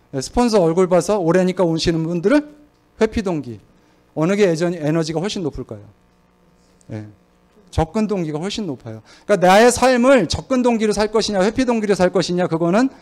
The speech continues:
나의 선택이지만 그것이 내 미래에 나한테 영향을 준다라는 거예요.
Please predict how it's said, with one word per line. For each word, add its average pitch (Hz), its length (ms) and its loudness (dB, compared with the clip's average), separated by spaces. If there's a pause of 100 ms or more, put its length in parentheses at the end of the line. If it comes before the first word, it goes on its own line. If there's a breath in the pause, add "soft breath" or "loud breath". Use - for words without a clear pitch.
(200 loud breath)
나의 170 260 4
선택이지만 185 600 0
그것이 180 460 -4 (260 loud breath)
내 175 160 4
미래에 175 560 2 (920)
나한테 160 640 0
영향을 151 320 0
준다라는 147 480 -4
거예요. - 120 -20